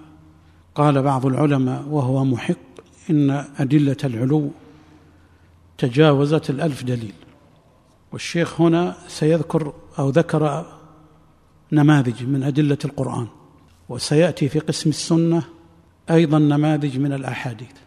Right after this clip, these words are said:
فلم يستوفي الأدلة في القرآن ولا الأحاديث ولا الآثار، وإنما استوفاها من كتب في العلو، مثل الإمام الذهبي والإمام ابن قدا-، ابن قدامة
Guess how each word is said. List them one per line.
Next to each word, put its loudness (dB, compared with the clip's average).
فلم 0
يستوفي 0
الأدلة -2
في -8
القرآن 0
ولا 2
الأحاديث -8
ولا 2
الآثار، -4
وإنما 0
استوفاها -2
من 0
كتب 2
في -2
العلو، 0
مثل -2
الإمام 2
الذهبي -2
والإمام -2
ابن -4
قدا-، -2
ابن -2
قدامة 2